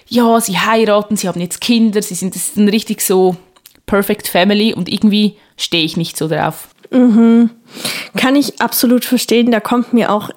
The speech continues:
Speaker 2: <laughs> direkt ein, ein Dark Romance Buch in den Sinn.
Speaker 1: Mhm. Ja.
Speaker 2: <laughs> Ähm,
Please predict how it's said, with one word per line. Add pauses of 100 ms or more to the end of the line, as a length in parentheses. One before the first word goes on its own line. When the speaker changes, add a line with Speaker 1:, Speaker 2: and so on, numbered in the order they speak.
(140)
Speaker 2:
<laughs>
direkt
ein,
ein
Dark
Romance
Buch
in
den
Sinn.
Speaker 1:
Mhm. (640)
Ja.
Speaker 2:
<laughs>
Ähm,